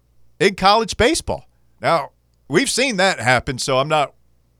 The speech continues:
as worried as I am about basketball, not meeting that goal, because we've never seen that. I know Tony Vitello will get us to Omaha. When we get there, we got a chance. And my goal for football in twenty twenty-four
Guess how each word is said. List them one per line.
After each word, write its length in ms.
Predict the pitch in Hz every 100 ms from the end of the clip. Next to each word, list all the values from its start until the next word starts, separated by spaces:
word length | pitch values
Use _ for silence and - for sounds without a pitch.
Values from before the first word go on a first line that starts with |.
| _ _ -
as 160 | 131 90
worried 480 | 123 151 165 190 165
as 220 | 120 135
I 140 | 127
am 100 | 127
about 280 | 117 120 113
basketball, 580 | 131 147 - - 175 185
not 260 | 131 135
meeting 240 | 135 143 127
that 160 | 131
goal, 160 | 127 156
because 220 | 139 98
we've 140 | 123 131
never 180 | 123
seen 300 | - 143 151
that. 300 | 110 147 180 - _ _
I 120 | -
know 160 | 214 214
Tony 260 | - 180 143
Vitello 380 | 143 - 143
will 60 | 117
get 180 | 90 110
us 120 | 95
to 80 | 110
Omaha. 380 | 92 82 - - _ _ _ _ _ _ _ _
When 100 | 104
we 60 |
get 180 | 139 151
there, 180 | 147 131
we 100 | 120
got 140 | 113
a 40 | 85
chance. 440 | 85 - - - _ - _ _ _ _ _ _ _ _ _ _ _ _ _
And 160 | 147 165
my 240 | 175 247
goal 300 | 202 214 226
for 180 | 220 214
football 720 | - 202 - 120 107 143 156 _ _ _ -
in 160 | 156
twenty 320 | - 175 202
twenty-four 720 | 202 190 226 - 123 107 139